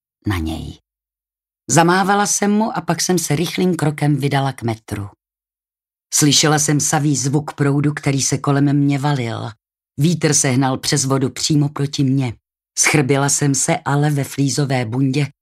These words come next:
jsem se stejně třásla zimou. Příští týden se změní čas, což znamenalo, že brzy budu jezdit do práce a z práce za tmy.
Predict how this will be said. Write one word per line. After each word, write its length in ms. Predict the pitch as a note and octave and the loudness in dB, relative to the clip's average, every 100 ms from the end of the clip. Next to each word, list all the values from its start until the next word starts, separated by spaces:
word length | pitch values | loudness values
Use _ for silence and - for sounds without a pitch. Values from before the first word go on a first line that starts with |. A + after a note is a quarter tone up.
| _ - | _ -6
jsem 180 | - C3 | 0 0
se 140 | B2+ | 0
stejně 440 | A#2+ - B2 A#2+ A#2 | -2 -2 0 0 -2
třásla 520 | - A2+ G#2+ - A2 | -4 -4 -4 -4 -4
zimou. 380 | A2 A2+ G#2+ G#2+ _ _ _ _ | -2 -2 -2 -6 _ _ _ _
Příští 440 | - E3 - - A#2 | 0 2 2 0 -2
týden 340 | C3+ C3 C3 | -2 0 -2
se 120 | B2 | -2
změní 420 | G#2 B2 B2 A2+ | -2 0 0 0
čas, 360 | A2 - - - | -2 -2 -2 -4
což 240 | - A2+ G2 | -4 -6 -2
znamenalo, 540 | A#2+ A2+ A#2+ A#2 A#2 | 0 2 2 0 -2
že 140 | A#2 G#2+ | -2 -2
brzy 280 | A#2+ A2 | -2 -2
budu 240 | G2+ G#2+ G2+ | -4 -4 -2
jezdit 420 | G#2+ - G2+ - | -2 -4 -6 -6
do 140 | G#2 | -4
práce 440 | A2+ A#2 A2+ - - | -4 -4 -6 -6 -6
a 100 | A2 | -4
z 100 | - | -4
práce 420 | - G#2 - A2 | -4 -4 -4 -4
za 120 | A#2 | -4
tmy. 300 | A#2 G2+ F2+ | -4 -4 -4